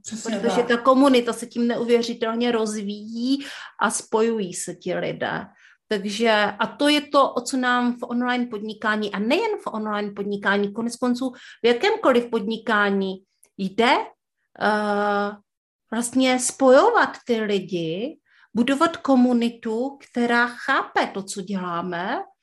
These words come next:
Speaker 2: a nebo jí to zajímá.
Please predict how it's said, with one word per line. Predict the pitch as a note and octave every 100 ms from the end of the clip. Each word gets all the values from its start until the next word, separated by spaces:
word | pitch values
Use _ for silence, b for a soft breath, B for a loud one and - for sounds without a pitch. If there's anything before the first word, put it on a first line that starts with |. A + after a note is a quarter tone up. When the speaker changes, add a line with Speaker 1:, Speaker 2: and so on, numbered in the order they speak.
| _ _ _ _ _
Speaker 2:
a | G#3+ A3 G#3+ G#3+ G#3+
nebo | A3 G#3+ G3+ A#3 A3+ A3 -
jí | G3+ -
to | B3+
zajímá. | B3 C4 C#4+ C4+ F#3+ D#3 D#3